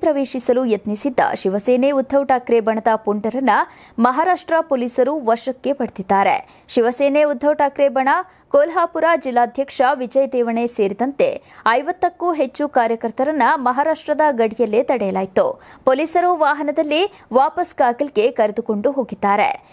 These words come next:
ಶಿವಸೇನೆ ಉದ್ಧವ್ ಠಾಕ್ರೆ ಬಣ ಗಡಿ ವಿವಾದದಲ್ಲಿ ರಾಜಕೀಯ ಬೇಳೆ ಬೇಯಿಸಿಕೊಳ್ಳಲು ಯತ್ನಿಸುತ್ತಿದೆ. ಶಿವಸೇನೆ ಪುಂಡರು ಪ್ರತಿ ವರ್ಷ ಕನ್ನಡ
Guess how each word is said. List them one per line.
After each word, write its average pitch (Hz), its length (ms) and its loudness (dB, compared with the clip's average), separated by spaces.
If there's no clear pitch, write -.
ಶಿವಸೇನೆ 311 560 0
ಉದ್ಧವ್ 302 320 -2
ಠಾಕ್ರೆ 277 240 0
ಬಣ 262 100 0
ಗಡಿ 233 240 0
ವಿವಾದದಲ್ಲಿ 285 640 -2
ರಾಜಕೀಯ 339 500 0
ಬೇಳೆ 262 200 2
ಬೇಯಿಸಿಕೊಳ್ಳಲು 226 680 -2
ಯತ್ನಿಸುತ್ತಿದೆ. 202 680 -2
ಶಿವಸೇನೆ 339 560 0
ಪುಂಡರು 277 340 2
ಪ್ರತಿ 262 220 0
ವರ್ಷ - 160 -2
ಕನ್ನಡ 269 260 0